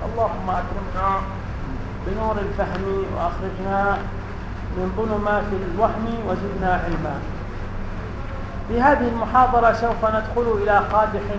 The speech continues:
جديد، وهو القدح في المناسبة. يسمى هذا القادح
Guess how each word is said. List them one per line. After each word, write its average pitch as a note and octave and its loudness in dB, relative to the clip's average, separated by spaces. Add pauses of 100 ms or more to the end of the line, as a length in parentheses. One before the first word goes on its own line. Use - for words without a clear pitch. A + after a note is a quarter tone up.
(100)
جديد، - -4 (1800)
وهو G#3+ 6 (120)
القدح G3 0 (200)
في G#3 -2
المناسبة. F3+ 0 (1040)
يسمى G#3 0
هذا G3 2
القادح A3 6